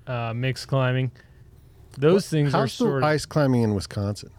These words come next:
Speaker 1: The ice climbing in Wisconsin is minimal. We had to actually go to, uh, the Mississippi River, the banks of the Mississippi River,
Speaker 2: Mm-hmm.
Speaker 1: those seep, and will form ice. They were a few hours away from where I lived.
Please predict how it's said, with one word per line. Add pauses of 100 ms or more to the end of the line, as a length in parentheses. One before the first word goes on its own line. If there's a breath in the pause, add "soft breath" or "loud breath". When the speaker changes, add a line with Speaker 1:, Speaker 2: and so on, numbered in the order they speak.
(300)
Speaker 1:
The
ice
climbing
in
Wisconsin
is
minimal.
We
had
to
actually
go
to,
uh,
the
Mississippi (280)
River, (360)
the
banks
of
the
Mississippi
River,
Speaker 2:
Mm-hmm.
Speaker 1:
those
seep, (640 soft breath)
and
will
form
ice.
They
were
a
few
hours
away
from
where
I
lived.